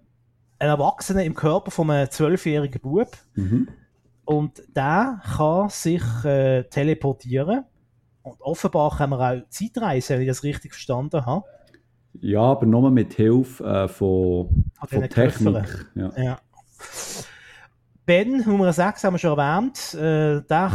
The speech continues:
Speaker 1: könnte eigentlich so, äh, sowieso, äh, Tintenfischarm, kann auch aus seiner Brust wachsen.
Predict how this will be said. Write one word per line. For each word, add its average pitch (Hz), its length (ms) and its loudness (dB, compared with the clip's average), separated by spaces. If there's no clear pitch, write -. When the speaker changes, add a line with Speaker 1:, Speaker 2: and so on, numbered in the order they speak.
Speaker 1:
könnte 170 260 0
eigentlich 180 520 0
so, 151 500 0
äh, 139 240 2
sowieso, 160 640 0
äh, 123 400 0
Tintenfischarm, 185 1500 -2
kann 147 260 -2
auch 147 160 2
aus 143 140 -4
seiner 147 240 -2
Brust - 340 -6
wachsen. 165 560 0